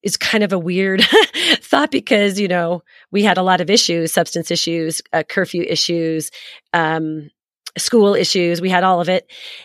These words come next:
And, but what happened is my brain, and now if that doesn't resonate with you, obviously don't use it. But what happened with my brain is it helped me realize <sighs> whatever happened, that we could deal with it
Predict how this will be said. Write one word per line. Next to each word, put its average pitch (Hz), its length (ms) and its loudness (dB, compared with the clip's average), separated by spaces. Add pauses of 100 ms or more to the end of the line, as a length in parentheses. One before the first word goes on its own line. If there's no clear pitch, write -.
(160)
And, 196 420 0
but 190 240 0
what 302 180 4
happened 240 580 4
is 185 200 -4
my 208 300 2
brain, 185 260 0
and 202 80 4
now 190 140 4
if 190 80 -4
that 220 140 4
doesn't 196 200 0
resonate 180 300 2
with 170 160 -4
you, 170 80 0
obviously 165 340 -2
don't - 180 -8
use 208 240 -2
it. 165 120 0
But 160 140 -2
what 165 180 -2 (320)
happened 220 320 0
with 170 160 -8
my 226 220 2
brain 185 300 -2
is 170 140 -2
it 165 80 -2
helped - 260 -4
me 175 120 -4
realize 175 760 -2 (1600)
<sighs> - 100 2 (880)
whatever 214 380 2
happened, 233 840 0 (680)
that 196 260 4 (240)
we 190 280 -4
could 180 640 0 (200)
deal 190 220 4
with 247 180 2
it 320 200 4